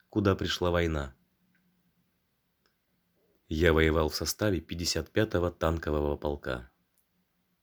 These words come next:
Операция немцев в Прибалтике была частью плана «Барбаросса». По этому плану надо было уничтожить все войска, действующие в Прибалтике. Потом фашисты хотели захватить Ленинград и пойти на Москву.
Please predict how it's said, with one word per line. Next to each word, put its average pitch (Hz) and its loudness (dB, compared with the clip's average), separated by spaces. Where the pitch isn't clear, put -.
Операция 120 6
немцев 113 2
в - -20
Прибалтике 110 0
была 87 0
частью 95 -2
плана 85 2
«Барбаросса». 78 -4
По 107 0
этому 110 4
плану 107 2
надо 110 4
было 110 6
уничтожить 113 4
все - 2
войска, 95 2
действующие 87 -2
в - -14
Прибалтике. 71 -6
Потом 131 4
фашисты 107 2
хотели 85 0
захватить 80 -4
Ленинград 76 0
и 127 -4
пойти 87 -2
на 76 -2
Москву. 71 -8